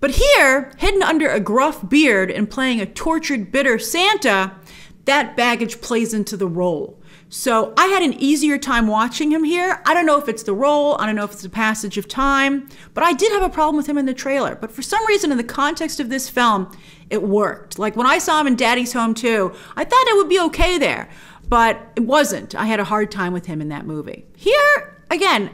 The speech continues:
I think he's very well cast. And he, he does a really good job, you know, you have to admit,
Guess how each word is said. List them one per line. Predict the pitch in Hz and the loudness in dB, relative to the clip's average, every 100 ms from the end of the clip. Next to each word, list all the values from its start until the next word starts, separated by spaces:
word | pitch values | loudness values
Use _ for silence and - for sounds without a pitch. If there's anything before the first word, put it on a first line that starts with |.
| - | -8
I | |
think | 247 302 - | -2 -2 -2
he's | 269 | -4
very | 220 226 | 0 2
well | 208 190 | 2 0
cast. | 185 - 131 - - - - - - - - - - - - - - - | -4 -8 -10 -10 -14 -16 -20 -20 -20 -20 -20 -20 -20 -20 -20 -20 -20 -2
And | 294 | 4
he, | 302 | 4
he | 269 311 | 4 2
does | 370 359 | 4 4
a | |
really | 381 403 403 | 4 4 4
good | 392 | 4
job, | 349 466 208 | 6 6 6
you | 208 | 2
know, | 233 | 2
you | 233 | 2
have | 233 277 285 | 2 0 0
to | 320 | -2
admit, | 311 466 | 2 0